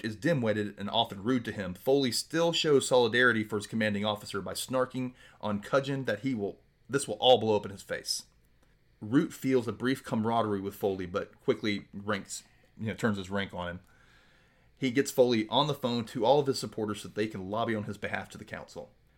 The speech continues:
Meanwhile, Holly is slipping through the vast house undetected. She narrowly misses being trampled by Butler,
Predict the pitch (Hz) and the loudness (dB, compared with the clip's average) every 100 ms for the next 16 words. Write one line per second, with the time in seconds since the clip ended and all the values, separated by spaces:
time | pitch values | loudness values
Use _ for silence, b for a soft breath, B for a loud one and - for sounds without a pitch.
0 | _ - 127 120 113 110 139 143 113 - | _ -2 4 6 6 4 2 2 2 0
1 | 147 139 117 117 101 113 117 - - 101 | -2 -4 -2 -2 0 2 0 -2 -4 -4
2 | 98 - - 117 117 110 101 - 85 - | -4 -12 -8 -6 -4 -4 -6 -6 -16 -16
3 | b b b b b - 127 117 131 160 | b b b b b -4 -2 6 8 8
4 | 151 127 123 - 107 101 139 120 113 147 | 4 0 0 -4 -6 -2 0 -2 -2 -4
5 | 139 110 98 92 127 - 98 | -4 -4 -6 0 0 0 -6